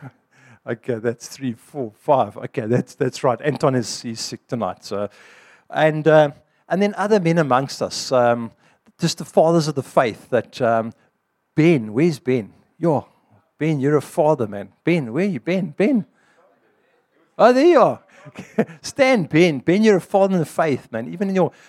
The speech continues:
business, you, I just wanna honor you for just fathering the people in your, in your business and the young men and the, and the, and the young ladies that are here, just, oh, just as brothers and sisters, as you've just mentored and guided and,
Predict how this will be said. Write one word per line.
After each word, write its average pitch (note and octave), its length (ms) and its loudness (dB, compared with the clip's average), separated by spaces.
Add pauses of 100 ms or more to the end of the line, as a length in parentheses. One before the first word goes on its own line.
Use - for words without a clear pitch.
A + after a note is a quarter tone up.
(140)
business, D#3 600 0
you, B2 220 -2
I C#3 40 2
just - 120 -4
wanna G3 160 -2
honor E3 220 0
you D#3+ 240 4
for C#3+ 160 -12
just C3+ 200 -12 (140)
fathering D#3+ 600 -4
the C3 80 -6
people E3+ 360 -6
in D3+ 120 -2
your, C3 260 2 (280)
in E3 60 -4
your D#3 140 2
business D3+ 640 2
and A#2 140 -10
the A2+ 80 -6
young D3+ 340 -6
men D3 320 0
and A2 240 -4
the, G#2+ 100 -6 (300)
and A#2 180 -8
the, A#2+ 160 -6
and A#2+ 100 -6
the A#2+ 60 -4
young C#3+ 220 2
ladies C#3 360 -2
that C#3 120 -6
are C#3 60 -2
here, C3 340 2
just, - 340 -10
oh, B2+ 140 -6
just C#3 240 -10
as B2+ 100 -6
brothers C3+ 340 0
and C#3 100 -2
sisters, A#2 440 -10
as A#2 160 -14
you've B2+ 140 -16
just C#3 200 -12
mentored B2 520 -2
and G#2+ 220 -8
guided C3 580 0
and, A2+ 160 -14